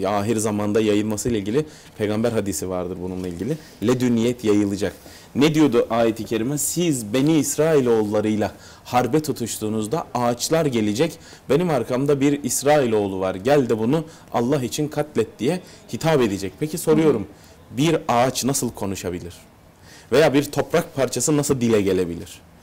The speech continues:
Speaker 1: Bayağı bildiğin insan gibi konuşacağından
Speaker 2: Hı hı. Hı hı.
Speaker 1: bahsediyor. Mümkün mü? Tabii ki mümkün. Kün feyekün dediğinde olur bu.
Speaker 2: Evet.
Speaker 1: Lakin hiç gerek yok. Bir insanı sessiz, sözsüz şekilde okuyabilmenin sırrıdır ledün.
Speaker 2: Ki şu anda da mesela hani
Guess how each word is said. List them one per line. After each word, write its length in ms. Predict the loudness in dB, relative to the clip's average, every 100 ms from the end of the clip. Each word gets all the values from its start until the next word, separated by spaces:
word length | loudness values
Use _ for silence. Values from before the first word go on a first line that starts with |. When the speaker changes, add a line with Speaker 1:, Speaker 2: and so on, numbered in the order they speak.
| -20 -4
Speaker 1:
Bayağı 260 | 0 2 0
bildiğin 260 | -2 -2 -2
insan 360 | -2 -4 -4
gibi 140 | -2 -4
konuşacağından 600 | -2 -2 -2 -2 -2 -2
Speaker 2:
Hı 40 |
hı. 60 | -4
Hı 60 |
hı. 40 | -6
Speaker 1:
bahsediyor. 320 | -8 -10 -12 -18 -20 -20 -20 -18 -2
Mümkün 420 | 2 4 4 4
mü? 180 | 4 2
Tabii 260 | 2 0
ki 100 | 0
mümkün. 380 | -4 -4 -6 -10 -6
Kün 200 | -4 -2
feyekün 440 | 0 -2 -2 -6
dediğinde 320 | -6 -6 -4
olur 180 | -2 -2
bu. 40 | -4
Speaker 2:
Evet. 540 | -8 -10 -18 -18 -6 0
Speaker 1:
Lakin 380 | 2 0 -2 -6
hiç 240 | -6 -4
gerek 300 | 0 0 0
yok. 220 | 0 -2 -2 -20 -18 -2
Bir 100 | 2
insanı 500 | 2 0 -4 -4 -6 -10 -20 -8
sessiz, 500 | -2 0 0 -4 -4
sözsüz 420 | -2 -4 -4 -4
şekilde 320 | -4 -4 -2
okuyabilmenin 720 | -2 0 -2 0 0 0 -2
sırrıdır 520 | -2 -4 -2 0 0
ledün. 240 | -2 -4 -4
Speaker 2:
Ki 180 | -8 -8
şu 220 | -8 -8
anda 360 | -6 -6 -6
da 80 | -6
mesela 420 | -6 -6 -6 -8
hani 180 | -6 -8